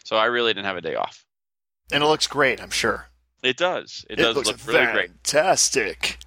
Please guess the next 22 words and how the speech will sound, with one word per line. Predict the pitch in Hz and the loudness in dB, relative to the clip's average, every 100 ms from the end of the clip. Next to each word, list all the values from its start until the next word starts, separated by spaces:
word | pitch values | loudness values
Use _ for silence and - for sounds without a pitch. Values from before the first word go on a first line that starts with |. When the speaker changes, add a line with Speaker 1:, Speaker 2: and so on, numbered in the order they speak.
| - | -6
Speaker 1:
Unfortunately, | 113 107 160 175 175 | -4 0 2 2 0
they | 147 | 0
screwed | 123 - 123 | 0 -2 -4
up | 98 | -4
one | 101 139 165 | -2 0 0
thing. | - 101 55 _ _ _ _ _ _ _ - | 0 -2 -2 _ _ _ _ _ _ _ -12
Speaker 2:
The | |
color. | - 139 113 80 - - _ _ _ _ | 2 2 2 -2 -16 -20 _ _ _ _
Speaker 1:
I | - 113 | 0 0
have | 104 | 0
a | |
cable | 104 139 151 120 110 | -4 -4 -4 -6 -8
coming | 113 107 107 | -6 -4 -4
into | 110 107 113 101 | -6 -6 -6 -4
the, | 104 104 101 | -2 0 2
uh, | 95 98 - _ _ _ _ - | 2 0 -6 _ _ _ _ -6
for | 113 | -4
the | 101 | -4
T | - 117 | -2 -2
V | 110 120 107 | 0 0 0
and | 95 | -2
the | 90 85 | -4 -6